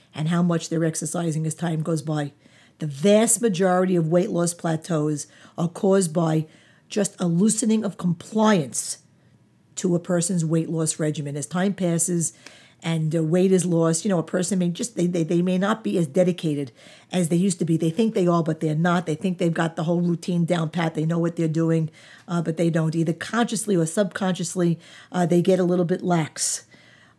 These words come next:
Underestimating caloric intake is the most common explanation for someone's plateau. Whether this is done knowingly or unknowingly, it is almost always the reason,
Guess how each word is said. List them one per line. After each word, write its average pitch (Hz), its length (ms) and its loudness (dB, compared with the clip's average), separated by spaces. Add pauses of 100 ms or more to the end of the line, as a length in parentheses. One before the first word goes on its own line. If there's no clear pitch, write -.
(120)
Underestimating 208 960 4 (100)
caloric 190 540 2
intake 160 480 0
is 170 160 0
the 175 100 2
most 175 580 4
common 165 600 -2
explanation 160 880 -2 (280)
for 165 280 -2
someone's 156 400 -2
plateau. 151 560 -6 (460)
Whether 175 280 2
this 170 240 2
is 185 80 0
done 170 320 2
knowingly 214 720 4
or 175 260 -2
unknowingly, 165 760 2
it 156 40 2
is 160 120 2
almost 165 340 0
always 214 360 0
the 185 100 2
reason, 170 560 0